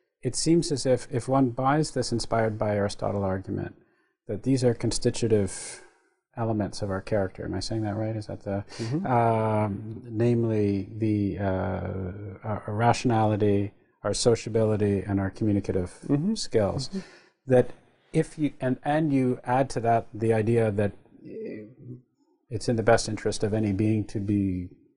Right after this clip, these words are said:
Speaker 1: to be flourishing, which is to say,
Speaker 2: Mm-hmm.
Speaker 1: utilizing and harnessing these constitutive capacities,
Speaker 2: Mm-hmm.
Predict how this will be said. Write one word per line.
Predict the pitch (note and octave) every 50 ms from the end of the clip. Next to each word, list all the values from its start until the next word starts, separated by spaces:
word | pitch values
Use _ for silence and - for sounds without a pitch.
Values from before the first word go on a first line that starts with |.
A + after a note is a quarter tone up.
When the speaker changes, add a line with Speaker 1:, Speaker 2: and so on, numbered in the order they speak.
| _ _ _ _ _ _ _
Speaker 1:
to | _ _
be | A2+ G#2+
flourishing, | G#2 - B2 B2 A#2+ A#2+ A2+ - - B2 G#2+ G2+ G2+ G2+ G2+ G2 -
which | - G2 - -
is | G2+ -
to | - -
say, | - - G#2+ G#2 G#2 G#2 G#2 G2+ F#2+ F#2+ - _ _
Speaker 2:
Mm-hmm. | A#2 A#2+
Speaker 1:
utilizing | A#2+ B2 A2+ G#2+ - G#2 G#2 - G#2+ G#2+
and | G#2 F#2+
harnessing | A2+ A2+ A2+ A#2 A2+ - G#2 G2+ G2+
these | G2+ F#2+ -
constitutive | - - G#2+ - - - G#2+ - - A2 G2 -
capacities, | - - - A#2+ B2 C3+ C3+ - A#2+ A2 G#2 G#2+ -
Speaker 2:
Mm-hmm. | - D#3+ D3+ C#3+ F3+